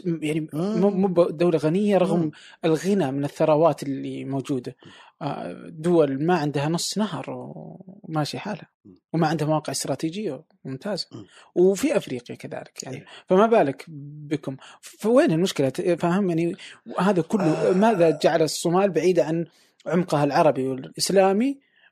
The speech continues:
Speaker 1: والتجاري
Speaker 2: والله
Speaker 1: والعالمي؟
Speaker 2: هذا، هذا سؤال ذكي وعميق وياخذ وقت، لكن
Speaker 1: خذ راحتك،
Speaker 2: آه،
Speaker 1: ما عندي إلا الوقت.
Speaker 2: لكن لا تنسى إنه مثلًا، يعني، يعني إذا كان اللي جالس مكانك مثلًا شخص يمني، أكيد ما راح يكون في هذه المسافة البعيدة جدًا.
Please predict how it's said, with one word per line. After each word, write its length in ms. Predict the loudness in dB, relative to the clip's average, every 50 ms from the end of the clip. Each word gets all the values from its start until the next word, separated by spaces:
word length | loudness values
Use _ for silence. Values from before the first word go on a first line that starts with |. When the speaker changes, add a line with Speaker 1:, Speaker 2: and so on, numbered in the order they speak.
| 0 0
Speaker 1:
والتجاري 580 | 0 0 0 -4 -2 -2 -2 -2 -4 -12 -14 _ _ -4
Speaker 2:
والله 240 | -2 0 4 6
Speaker 1:
والعالمي؟ 480 | 6 6 6 6 6 6 4 2 2 -2
Speaker 2:
هذا، 120 | -6 -6
هذا 140 | -6 -4 -4
سؤال 280 | -4 -2 0 0 0 0
ذكي 360 | -2 -8 -14 -14 -14 -14 -10
وعميق 600 | -8 -6 -6 -4 -4 -6 -8 -10 -12 -14 _ -20
وياخذ 380 | -16 -14 -14 -14 -14 -10 -6 -6
وقت، 320 | -6 -6 -6 _ -20 _ _ _ -14 -6
لكن 380 | -2 -2 0 0 -2 -4 -4 -4
Speaker 1:
خذ 220 | -2 -2 -2 -2
راحتك، 300 | -2 -10 -12 -14 -10 -4
Speaker 2:
آه، 260 | -2 -2 0 2 2
Speaker 1:
ما 80 | 2 2
عندي 160 | 0 0 -2
إلا 120 | -4 -6
الوقت. 180 | -6 -4 0 0
Speaker 2:
لكن 180 | 0 0 0 -2
لا 100 | 0 0
تنسى 280 | 0 -2 -2 -2 -2
إنه 120 | -2 -2 -2
مثلًا، 300 | -2 0 0 2 2 2 2 2
يعني، 580 | 2 2 2 2 0 0 0 0 -2 -4 -6 _ _ _ _ _ _ _ _ _ _ -8 -4
يعني 320 | -2 -2 0 0 0 -2
إذا 260 | -2 -2 -4 -6 -6
كان 340 | -6 -2 -2 -2 -2 -2 -4
اللي 140 | -8 -8 -4
جالس 300 | 0 0 0 0 -2 -12
مكانك 320 | -14 -14 -14 -14 -14 -16
مثلًا 260 | -18 -20 -18 -18 -18 -18
شخص 440 | -16 -18 -18 -18 -18 -20 -20 -16 -10
يمني، 420 | -6 -4 -4 -4 -4 -6 -10 -14 -18 _ _ _ _ _ -12
أكيد 180 | -8 -6 -4 -2
ما 80 | -2
راح 80 | -4 -4
يكون 160 | -6 -18 -16
في 60 | -16
هذه 80 | -14 -14
المسافة 320 | -14 -14 -14 -14 -14 -14
البعيدة 300 | -14 -14 -12 -12 -12 -14 -18
جدًا. 140 | -20 -20